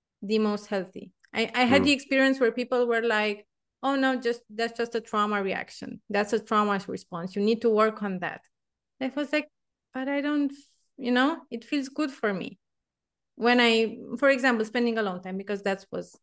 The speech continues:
Speaker 1: like, for example, an issue. It's like,
Speaker 2: Mm-hmm.
Speaker 1: "Yeah, no, but you're pulling away. You're actually avoiding. You're not engaging. You're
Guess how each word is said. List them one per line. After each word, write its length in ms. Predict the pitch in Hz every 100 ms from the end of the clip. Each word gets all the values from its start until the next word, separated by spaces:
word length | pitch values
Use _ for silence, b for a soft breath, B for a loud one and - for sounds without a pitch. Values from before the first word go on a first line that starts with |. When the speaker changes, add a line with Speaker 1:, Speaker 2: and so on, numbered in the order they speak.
| -
Speaker 1:
like, 240 | 175 - _ 202
for 100 | 208
example, 400 | 196 190 185 196
an 160 | - 190
issue. 300 | 185 185 - - _ _ _ _ _ -
It's 120 | 226
like, 160 | 233 233
Speaker 2:
Mm-hmm. 100 | -
Speaker 1:
"Yeah, 140 | 277 277
no, 180 | 269
but 200 | 254 226
you're 200 | 226 214 240
pulling 280 | 262 254 240
away. 280 | 220 233 240
You're 240 | 190 185 226
actually 840 | 233 262 240 233 226 214 208 196 -
avoiding. 640 | 202 208 233 202 180 - - _ _ _ _ _ _ _ _ _ _ _ _ _ _ _
You're 280 | - 240 233
not 400 | 226 226 247 247
engaging. 680 | 233 233 233 254 202 185 180
You're 160 | 196